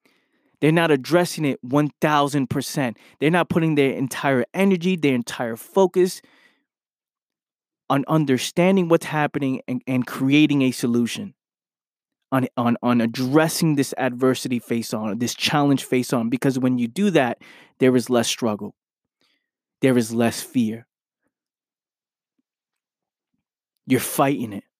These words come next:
You're responding to what happens in a real way, right? Not, not just responding in a way where you're like, you're half-assing it,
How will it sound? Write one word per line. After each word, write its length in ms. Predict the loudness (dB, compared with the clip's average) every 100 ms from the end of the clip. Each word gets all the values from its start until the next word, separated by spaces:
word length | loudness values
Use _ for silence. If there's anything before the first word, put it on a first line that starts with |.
| _ _ _ _ _ _ _ _ _ _ _ _ _ _ _ _ _ _ _ _ _ _
You're 140 | -4 -4
responding 720 | -2 -4 -2 0 2 2 -2
to 120 | -4 -2
what 180 | -2
happens 640 | -2 -2 -4 -6 -12 -14 -20 _ _ _ _ _ _ _ _ _ _ _ -2
in 120 | 2
a 80 | 2
real 420 | 4 6 6 6
way, 360 | 4 0 -4 -12 -4
right? 300 | 0 0 -2
Not, 360 | -2 0 0 0
not 280 | -2 -2 0
just 240 | -2 0
responding 600 | -4 -2 0 2 2 2
in 80 | 2
a 60 | 4
way 200 | 4 4
where 120 | 2
you're 180 | 2 2
like, 220 | 2 0
you're 80 | -4
half-assing 760 | -2 -2 0 0 0 -2 -6
it, 140 | -6